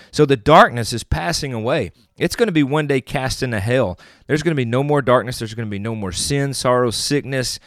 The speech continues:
anything else to deal with, because Jesus will come back. It will all be made new. We will dwell with God. God will dwell with us. We will be his people, and there will be a new heaven and a new earth.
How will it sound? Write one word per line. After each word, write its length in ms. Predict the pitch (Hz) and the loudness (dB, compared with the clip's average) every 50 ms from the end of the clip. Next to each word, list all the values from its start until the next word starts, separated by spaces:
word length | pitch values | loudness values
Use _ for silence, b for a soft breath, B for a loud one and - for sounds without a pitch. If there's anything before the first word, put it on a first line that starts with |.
| B B B B B B | B B B B B B
anything 480 | - 175 202 208 196 - 190 175 165 160 | -2 0 2 2 2 0 0 0 2 2
else 160 | 160 156 131 - | 2 2 0 -2
to 100 | 147 135 | -6 -4
deal 280 | 113 131 147 160 170 | 0 2 2 4 4
with, 300 | 135 113 98 95 107 - | 2 2 0 0 -2 -6
because 480 | - 127 - - 131 131 123 120 - - - _ _ - - _ _ _ _ _ _ _ _ - - - 104 | -8 -6 -2 0 0 0 0 -2 -4 -8 -14 _ _ -20 -20 _ _ _ _ _ _ _ _ -20 -16 -14 -12
Jesus 420 | 104 101 131 156 160 151 156 147 - | -6 -2 0 0 0 0 -2 -4 -4
will 160 | 131 131 123 | -4 -4 -4
come 300 | 123 - 131 120 117 110 | -2 -2 -2 -2 0 0
back. 340 | 95 123 143 165 160 - b b b b b b b b | 0 0 0 0 -2 -4 b b b b b b b b
It 100 | - 120 | -4 -4
will 180 | 139 131 127 - _ | -2 -2 -4 -4 _
all 260 | - 135 143 143 143 | 0 4 4 4 4
be 220 | 143 120 131 131 131 | 4 2 0 0 0
made 320 | 123 120 117 117 113 98 | 0 0 0 0 0 -2
new. 400 | 104 117 135 147 160 170 175 175 b b b b b | -2 0 0 2 2 2 0 -2 b b b b b
We 140 | - 113 139 | -2 0 0
will 160 | 156 151 143 | 2 2 0
dwell 240 | 127 120 127 120 113 | 0 0 2 2 2
with 140 | 98 95 - | 0 -2 -2
God. 340 | - 135 135 143 143 143 120 | 2 4 4 4 4 2 0
God 220 | 123 117 113 107 | -2 -2 -2 -2
will 80 | 101 101 | -4 -6
dwell 200 | - 113 110 101 | -4 -4 -4 -4
with 160 | 95 98 - | -4 -4 -2
us. 280 | 135 139 143 143 - 127 | 0 0 0 0 -2 -4
We 80 | 120 | -4
will 120 | 117 107 98 | -4 -4 -4
be 140 | 95 113 | -4 -6
his 160 | 104 104 95 - | -6 -6 -8 -6
people, 640 | - - 151 151 165 160 - 165 165 160 151 147 _ _ _ _ _ _ _ _ | -6 -4 -4 -4 -4 -2 0 0 0 0 -2 -6 _ _ _ _ _ _ _ _
and 560 | - 117 123 120 113 110 107 107 107 101 110 - | -12 -10 -8 -6 -6 -6 -6 -6 -8 -8 -10 -8
there 180 | - 120 123 | -6 -4 -2
will 80 | 120 113 | -2 -2
be 120 | 104 107 | -2 -4
a 80 | 98 95 | -4 -4
new 180 | 101 117 131 | -2 -2 -2
heaven 380 | 127 95 104 139 135 135 143 131 | -2 -2 -2 -4 -4 -2 -4 -4
and 120 | 110 95 | -6 -8
a 60 | 95 95 | -8 -8
new 260 | 101 110 127 139 135 - | -6 -4 -2 -2 -2 -2
earth. 360 | - 131 139 139 143 139 | 0 2 4 4 2 2